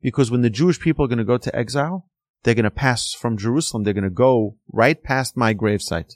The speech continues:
And I want this to be a place where they can pray to the Almighty. Rachel's tomb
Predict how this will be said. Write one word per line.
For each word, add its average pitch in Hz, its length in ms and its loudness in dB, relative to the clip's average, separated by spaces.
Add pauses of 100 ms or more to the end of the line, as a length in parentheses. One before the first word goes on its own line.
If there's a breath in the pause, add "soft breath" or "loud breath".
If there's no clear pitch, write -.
(1300)
And 117 120 0
I 107 80 6
want 151 420 2
this 202 220 2
to 170 100 0
be 165 140 0
a 160 60 4
place 139 440 0
where 113 120 2
they 113 140 2
can 101 160 -6
pray 95 220 -2
to - 120 -10
the 92 100 -4
Almighty. 80 440 -8 (1400)
Rachel's 143 840 4 (100)
tomb 95 400 2